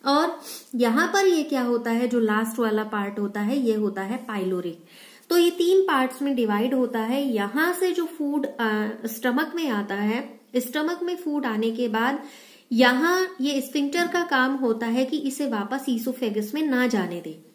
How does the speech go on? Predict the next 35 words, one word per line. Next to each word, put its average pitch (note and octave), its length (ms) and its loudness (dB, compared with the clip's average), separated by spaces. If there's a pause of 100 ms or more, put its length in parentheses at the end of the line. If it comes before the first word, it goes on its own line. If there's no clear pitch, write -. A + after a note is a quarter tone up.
(260)
फिर E4 200 4
धीरे D#4+ 300 4
धीरे C#4+ 280 2
यहाँ A#3 340 0
पर D4 100 -2
इस C#4+ 200 -4
तरीके A#3 300 0
की B3+ 180 -2
layers A3+ 480 2
होती A#3+ 380 4
हैं, B3 260 -2 (340)
धीरे D#4 320 6
धीरे F4+ 240 8
यहाँ C#4 340 2
पर C4 120 0
क्रमानुकुंचन A#3 840 0
गतियां B3 400 0
होती A#3+ 300 2
हैं। B3 460 -2
इन C4 140 4
क्रमानुकुंचन D4+ 880 0
गतियों C#4 420 0
के D#4 280 2 (800)
वजह A#3+ 400 6
से D4+ 280 -2 (440)
सबसे D4+ 340 4
पहले D4+ 500 2
फूड C#4 320 0
जो C4+ 140 0
यहाँ A#3+ 380 2
पर C4+ 120 2
cardiac B3+ 520 0
part A#3 280 2
में A#3 200 0
आया, A3 420 0